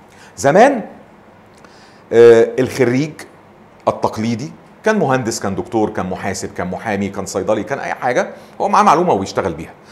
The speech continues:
النهاردة الخريج التقليدي في سوق العمل مش هو ده المطلوب. المطلوب إن أنت عندك حاجة أنت هتبتكر عليها إيه، هتكرييت عليها إيه،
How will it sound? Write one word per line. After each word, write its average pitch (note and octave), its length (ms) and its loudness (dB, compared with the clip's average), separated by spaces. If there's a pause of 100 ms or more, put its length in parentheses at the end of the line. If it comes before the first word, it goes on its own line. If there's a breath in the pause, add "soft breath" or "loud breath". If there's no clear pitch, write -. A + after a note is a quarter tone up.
(200 loud breath)
النهاردة G#3+ 520 4 (160)
الخريج C3 420 -4
التقليدي A2+ 640 -6
في F#2 120 -14
سوق E3 220 -4
العمل D3+ 400 2 (340 loud breath)
مش A#2 160 -8
هو G3 80 2
ده F#3 80 2
المطلوب. D#3+ 480 -4 (360 loud breath)
المطلوب C3+ 400 2
إن F3+ 120 4
أنت G3+ 160 0
عندك F3 360 2
حاجة F#3+ 480 0
أنت G#3+ 240 2
هتبتكر C#3 640 -2
عليها A#2 320 -2
إيه، G2 260 -4 (300 loud breath)
هتكرييت C#3 760 -2
عليها A2 320 0
إيه، G2 200 -2